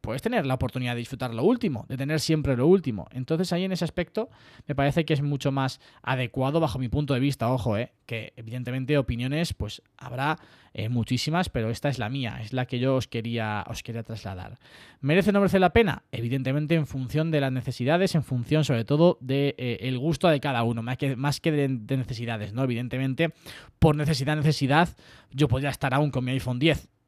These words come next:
e incluso anterior. Necesitar, necesitar,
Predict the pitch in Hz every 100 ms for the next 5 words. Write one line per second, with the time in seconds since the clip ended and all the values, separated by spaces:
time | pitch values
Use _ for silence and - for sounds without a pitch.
0 | _ _ - 110 110 131 117 139 139 131
1 | 135 127 139 147 107 _ _ _ - 113
2 | 90 95 123 - 135 120 143 156 156 -
3 | 120 156 185